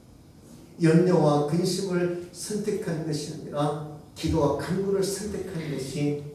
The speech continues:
지혜로운 생각이에요. 여러분의 생각은 어떻습니까? 여러분,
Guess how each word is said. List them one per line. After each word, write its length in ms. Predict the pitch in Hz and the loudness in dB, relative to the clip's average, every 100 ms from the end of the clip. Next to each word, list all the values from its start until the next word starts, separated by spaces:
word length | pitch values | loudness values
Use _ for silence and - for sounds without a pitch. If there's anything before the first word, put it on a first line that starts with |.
| - | -10
지혜로운 840 | - 156 165 - 139 139 135 135 | -6 -2 -2 -4 -4 -6 -8 -10
생각이에요. 520 | - - 165 147 - - - - - - - - - - - - - - - - 180 | -12 -10 -8 -8 -10 -16 -18 -20 -20 -20 -18 -16 -16 -16 -18 -18 -20 -20 -20 -10 6
여러분의 420 | 165 190 202 190 | 12 12 12 10
생각은 560 | - 208 202 180 156 | 6 4 2 2 2
어떻습니까? 760 | 127 135 156 - 120 110 113 110 - - - - - - - - - - - | 0 -2 -4 -4 -6 -6 -10 -12 -16 -20 -20 -20 -20 -20 -20 -20 -20 -20 -6
여러분, 600 | 156 143 139 135 135 - | 2 2 2 -2 -4 -8